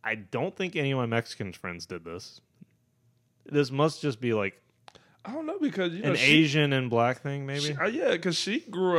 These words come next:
Speaker 2: up, she grew up rich. You know, her dad played in the N B A,
Speaker 1: Okay, so
Speaker 2: and
Speaker 1: this had
Speaker 2: she,
Speaker 1: nothing to do,
Speaker 2: he's,
Speaker 1: this has nothing to do with income.
Speaker 2: I think it's just a, a thi-, like, if your parents did it, you just do it.
Speaker 1: Okay, so this is, this is just a cultural thing.
Speaker 2: Yeah, like, it literally, now that I think about it, I think if I had some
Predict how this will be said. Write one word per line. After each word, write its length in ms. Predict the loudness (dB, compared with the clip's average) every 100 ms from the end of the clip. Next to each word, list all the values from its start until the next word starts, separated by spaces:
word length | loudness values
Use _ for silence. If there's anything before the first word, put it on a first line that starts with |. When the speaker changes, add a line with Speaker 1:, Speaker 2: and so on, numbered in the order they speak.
| 2
Speaker 2:
up, 160 | 0
she 160 | -8 -8
grew 260 | 0 2 2
up 60 | -2
rich. 280 | -2 -2 -4
You 80 | 0
know, 120 | 0
her 100 | 0
dad 260 | 0 -2 0
played 220 | 0 2
in 160 | 0
the 80 | 4
N 40 | 6
B 60 |
A, 40 | 6
Speaker 1:
Okay, 20 |
so 80 | 4
Speaker 2:
and 80 | 4
Speaker 1:
this 120 | 4
had 140 | 4
Speaker 2:
she, 40 | 6
Speaker 1:
nothing 240 | 4 4
to 60 | 2
do, 120 | 4
Speaker 2:
he's, 80 | 4
Speaker 1:
this 120 | 4
has 160 | 4 4
nothing 220 | 2 4
to 60 | 4
do 100 | 4
with 100 | 4
income. 280 | 0 -4 -8
Speaker 2:
I 60 |
think 260 | -6 -6 -6
it's 100 | -6
just 220 | -8 -8
a, 100 | -12 -14 _ _ -14
a 80 | -14 -10
thi-, 80 | -2
like, 200 | 2 4
if 180 | 4 4
your 160 | 4 4
parents 400 | 2 0 0 0
did 220 | 0 2
it, 40 |
you 140 | 2 -2
just 240 | -4 -4
do 220 | -4 -4
it. 160 | -6 -10 _ -2
Speaker 1:
Okay, 260 | 2 2
so 680 | 2 0 2 4 4 0 -6 -10
this 240 | -8 -6 -4
is, 160 | -4 -6 -12 -18 _ _ -6
this 140 | -4
is 100 | -4
just 160 | -6 -6
a 40 |
cultural 380 | -4 -4 -4 -8
thing. 260 | -10 -14 -16 _
Speaker 2:
Yeah, 300 | -4 -2 0
like, 220 | 2 2
it 120 | 2
literally, 680 | 4 4 4 0 0 -4 -6 _ _ -20 _ _ -2
now 180 | 2 4
that 200 | 2 0
I 20 |
think 220 | -4 -2
about 240 | -2 -2
it, 60 | 0
I 80 | -2
think 180 | -2 -6
if 80 | -2
I 140 | -2
had 320 | 0 -2 -2
some 340 | -6 -6 -8